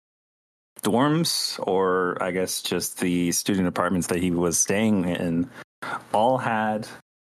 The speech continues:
uh, like, it, it was a very interesting cast of characters, 'cause, uh, there was one other guy there who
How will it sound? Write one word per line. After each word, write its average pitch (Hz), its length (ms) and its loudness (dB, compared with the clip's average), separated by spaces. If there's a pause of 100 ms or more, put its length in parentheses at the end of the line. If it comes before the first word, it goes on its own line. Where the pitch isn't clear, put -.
(300)
uh, 87 400 0
like, 170 220 0
it, 240 160 0
it 247 180 2
was 247 140 4
a 240 100 2
very 208 340 2
interesting 175 460 0
cast 131 340 0
of - 80 0
characters, 104 520 0
'cause, 98 280 0 (520)
uh, - 420 -4 (580)
there 117 220 4
was 135 460 2 (240)
one 120 240 4
other 160 240 2
guy 123 220 2
there 113 200 2
who 107 480 2